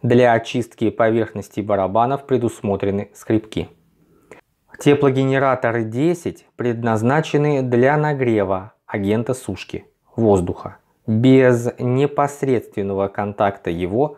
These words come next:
с продуктами сгорания. Нагрев воздуха осуществляется через стенку теплообменника. Теплогенераторы соединены последовательно, попарно в каждом контуре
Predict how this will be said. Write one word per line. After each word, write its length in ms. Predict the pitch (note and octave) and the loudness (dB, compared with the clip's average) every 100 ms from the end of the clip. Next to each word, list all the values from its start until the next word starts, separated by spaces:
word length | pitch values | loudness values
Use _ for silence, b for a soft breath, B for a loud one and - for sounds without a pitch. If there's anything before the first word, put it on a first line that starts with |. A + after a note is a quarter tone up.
| B | B
с 120 | - | -10
продуктами 760 | - B2 G#2+ G2+ - G#2 G#2 - | -2 0 0 -4 -4 -6 -6 -8
сгорания. 680 | G#2+ A2 A2+ F2+ E2 D#2 - _ _ b b b b - | -4 -2 0 -2 -6 -12 -18 _ _ b b b b -4
Нагрев 420 | A2+ A2+ A2+ G#2+ - | 0 2 2 0 -2
воздуха 580 | G2 G2+ D#3 C#3+ B2+ - | -6 0 2 2 0 0
осуществляется 1300 | A2+ A#2 - G#2+ - - - G#2+ C3 C3+ C3 - C3 | 0 0 -2 -8 -8 -10 -6 0 2 2 0 -2 -2
через 520 | C3 - A2+ A#2+ A#2+ | -2 0 2 2 0
стенку 420 | - G#2+ G2 G2+ G#2 | -2 -2 0 0 -2
теплообменника. 1000 | G#2 F#2+ G#2+ G#2+ G2 F#2 E2+ E2+ - - _ B B B B B - | -2 0 2 2 0 0 -2 -6 -14 -20 _ B B B B B 0
Теплогенераторы 880 | C3 A#2+ A2+ A2+ A2+ B2 A#2+ A2+ G#2+ | 2 4 2 0 2 2 2 -2 -4
соединены 680 | - A2+ A2+ A2+ A2+ A#2 | -4 -2 -2 -2 -4 -4
последовательно, 1000 | A2 G#2 - B2 D3+ A#2 F#2+ D#2 D2 - _ b b b | -4 -4 -2 0 2 0 -2 -8 -10 -14 _ b b b
попарно 500 | A2+ A2 C#3+ D#3+ D#3 | -2 2 2 2 0
в 80 | - | -4
каждом 380 | B2 B2+ C3 B2+ | -2 0 -2 -6
контуре 580 | - A2+ G#2 A2+ A2+ | -8 -8 -6 -6 -6